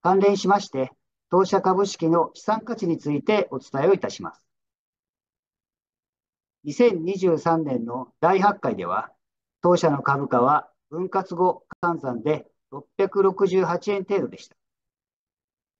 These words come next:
それが、同年七月末日の資本政策のリリースをきっかけに、九月八日には年初高値の千四百四十円となり、また現時点においても、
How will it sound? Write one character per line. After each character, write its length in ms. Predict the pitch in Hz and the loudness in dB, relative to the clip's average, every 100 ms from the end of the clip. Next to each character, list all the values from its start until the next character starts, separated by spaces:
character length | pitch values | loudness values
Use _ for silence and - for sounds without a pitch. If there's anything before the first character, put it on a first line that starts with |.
| - | -4
そ 60 | 160 | 0
れ 100 | 160 | 0
が、 260 | 170 190 _ _ _ _ - | 0 -4 _ _ _ _ -6
同 180 | 185 175 | -4 -4
年 240 | 127 95 _ _ | -6 -10 _ _
七 220 | _ 175 | _ -10
月 240 | 175 175 170 165 - | -8 -8 -6 -8 -8
末 80 | 170 | -10
日 200 | 160 156 | -10 -2
の 320 | 170 180 _ _ _ | 0 -2 _ _ _
資 180 | 165 | -4
本 180 | 156 196 | 0 0
政 280 | 196 202 190 | 0 0 0
策 180 | 170 135 | -4 -6
の 140 | 127 | -8
リ 140 | 131 156 | -4 0
リ 160 | 165 | -2
ー 20 | |
ス 100 | 160 | 0
を 120 | 160 147 | -4 -4
き 100 | - | -8
っ 40 | |
か 120 | 160 | -8
け 140 | 147 147 | -4 -4
に、 240 | 170 - _ _ _ _ _ _ | -4 -6 _ _ _ _ _ _
九 80 | 196 | -4
月 340 | 208 190 - 131 | -2 -4 -8 -6
八 180 | 156 | -6
日 120 | 151 160 | -2 -2
に 120 | 123 | 0
は 280 | 104 117 _ _ _ _ _ _ - | -2 -6 _ _ _ _ _ _ -4
年 220 | 180 190 | 0 0
初 320 | - 185 175 - | 0 -2 -2 -4
高 240 | 165 175 | -6 -4
値 140 | 143 127 | -4 -4
の 200 | 143 _ _ - | -6 _ _ -6
千 240 | 185 190 | -2 0
四 160 | 190 190 | 0 -2
百 240 | 180 160 | -4 -6
四 180 | 165 180 | -4 -2
十 200 | 175 180 | 0 0
円 100 | 131 | -2
と 100 | 95 | -10
な 120 | 92 | -20
り、 180 | 98 120 _ _ _ _ _ _ _ | -20 -20 _ _ _ _ _ _ _
ま 80 | 131 | -10
た 120 | 160 | -8
現 420 | 156 165 202 165 | -8 -4 -4 -4
時 160 | 123 208 | -6 -4
点 180 | 202 139 | -4 -4
に 80 | 117 | -8
お 80 | |
い 60 | 120 | -6
て 100 | 131 | -6
も、 300 | - - | -6 -10